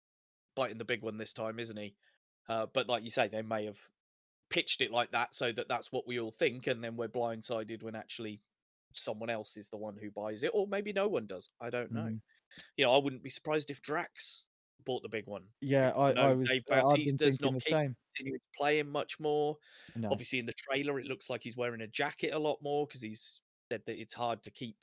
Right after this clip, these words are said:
Speaker 1: the body, uh,
Speaker 2: Well,
Speaker 1: looking
Speaker 2: it's, it, he's
Speaker 1: it
Speaker 2: freezing
Speaker 1: needs
Speaker 2: his
Speaker 1: to
Speaker 2: arse off all
Speaker 1: these
Speaker 2: the
Speaker 1: days
Speaker 2: time
Speaker 1: now that
Speaker 2: being
Speaker 1: he's
Speaker 2: topless.
Speaker 1: or whatever he is.
Speaker 2: Yeah, no, uh,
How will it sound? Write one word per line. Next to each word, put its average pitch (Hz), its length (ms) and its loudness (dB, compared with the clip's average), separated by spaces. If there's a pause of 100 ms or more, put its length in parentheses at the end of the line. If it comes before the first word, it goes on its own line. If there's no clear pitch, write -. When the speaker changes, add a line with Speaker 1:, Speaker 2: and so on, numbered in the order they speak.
Speaker 1:
the - 60 -8
body, 107 460 -4 (720)
uh, 104 300 -6 (220)
Speaker 2:
Well, 190 240 10
Speaker 1:
looking 165 100 10
Speaker 2:
it's, - 220 4
it, 175 160 8
he's 160 260 2
Speaker 1:
it - 80 -6
Speaker 2:
freezing 143 280 8
Speaker 1:
needs 113 120 0
Speaker 2:
his - 60 4
Speaker 1:
to 120 60 8
Speaker 2:
arse 113 180 4
off 110 100 -8
all 113 60 0
Speaker 1:
these 104 80 -2
Speaker 2:
the 107 80 -6
Speaker 1:
days - 80 -14
Speaker 2:
time 110 260 4
Speaker 1:
now 117 140 2
that - 0 -
Speaker 2:
being 104 120 0
Speaker 1:
he's 113 120 -2 (180)
Speaker 2:
topless. 107 460 -2
Speaker 1:
or 117 80 -4
whatever 120 340 -6
he 127 80 -4
is. 131 220 -10 (160)
Speaker 2:
Yeah, 110 180 4
no, 113 140 2
uh, 139 520 2